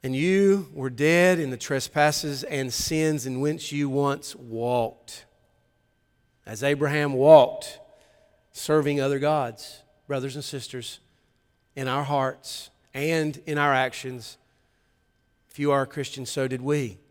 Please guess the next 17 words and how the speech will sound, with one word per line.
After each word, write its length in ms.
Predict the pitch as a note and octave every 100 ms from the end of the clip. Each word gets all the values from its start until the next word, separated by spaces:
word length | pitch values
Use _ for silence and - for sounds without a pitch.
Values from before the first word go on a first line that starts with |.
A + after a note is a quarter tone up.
| _ _ _ _ _ _ _
"Following 760 | _ - D#3 F3+ G3 G3 G3 F3
the 80 |
course 540 | D#3+ - E3+ F#3 F#3+ -
of 180 | F#3+ F3
this 220 | F3+ -
world." 540 | D#3+ E3+ D3 A2+ G#2 _ _ _ _ _ _ _ _ _ _ _ _ _ _ _ _ _ -
I 80 | A#2+
can 140 | C#3+
look 140 | D3 D#3
at 60 |
my 160 | D3 C#3+
own 180 | D3+ D3+
life 320 | D3+ D3+ D3
and 160 | C#3 B2+
just 240 | C#3 -
say, 300 | - C#3+ C3+
"Yep." 280 | B2 C3+